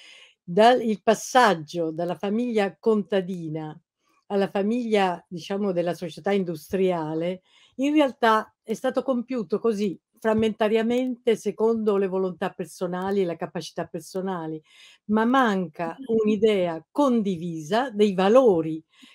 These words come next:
condivisi su un nuovo tipo di famiglia. Mhmm, questo è stato affidato a, all'individuo e non va bene, perché una società funziona quando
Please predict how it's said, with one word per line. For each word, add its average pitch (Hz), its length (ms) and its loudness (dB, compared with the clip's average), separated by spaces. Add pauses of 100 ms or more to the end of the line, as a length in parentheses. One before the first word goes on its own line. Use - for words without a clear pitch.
(120)
condivisi 240 1040 2 (640)
su - 220 -4
un 254 120 2
nuovo 277 280 6
tipo 214 280 -4
di 196 100 -2
famiglia. 160 640 -10 (160)
Mhmm, 240 460 -4
questo 254 260 -4
è 208 60 2
stato 247 260 -2
affidato 262 680 0
a, 208 200 -2
all'individuo 185 960 -4 (320)
e 226 100 -4
non 269 160 2
va 220 120 4
bene, 185 440 2
perché 202 380 2 (240)
una 269 240 0
società 220 560 -2
funziona 262 760 -2
quando 170 760 0